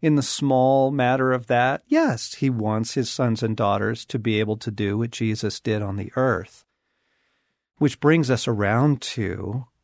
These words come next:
"Thy kingdom come, thy will be done on earth as it is in heaven," that we believe, we have seen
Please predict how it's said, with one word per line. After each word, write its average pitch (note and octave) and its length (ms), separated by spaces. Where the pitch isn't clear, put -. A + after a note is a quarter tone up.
"Thy A#2 280
kingdom A2+ 520
come, G#2 340
thy G2+ 120
will G#2 260
be G#2 160
done G2 280
on G#2 240
earth G#2 300
as B2 160
it A2 100
is G2+ 160
in F#2 120
heaven," A2 580
that A2+ 240
we C#3+ 380
believe, C#3+ 1080
we C3+ 340
have A2+ 300
seen A#2 800